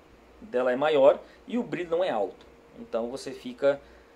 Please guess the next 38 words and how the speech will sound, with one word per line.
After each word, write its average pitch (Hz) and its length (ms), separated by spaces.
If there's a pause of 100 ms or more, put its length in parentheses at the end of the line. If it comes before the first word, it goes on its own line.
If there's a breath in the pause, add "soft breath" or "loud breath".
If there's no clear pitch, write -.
(180 loud breath)
é, 117 680
são 135 240
no 139 120
custo-benefício. 143 840 (1900)
É, 120 500
luzes 208 420
entre 180 260
trinta 202 380
euros 175 280
e 175 60
noventa 156 400
euros. 107 360 (920 loud breath)
É, 147 180
eu 160 80
tô 233 100
colocando 233 300
com 180 140
um 143 160
euro 165 160
porque - 140
o 151 40
site 147 220
tá 170 80
em 165 120
euro, 110 200
tá, 117 80
gente? - 280
Mas 110 200
a 127 60
gente 143 200
pode 147 180
colocar 139 300
aí, 127 240 (380 loud breath)
é, - 260
farol 151 300
de 151 100
cem 143 220
lumens, 160 480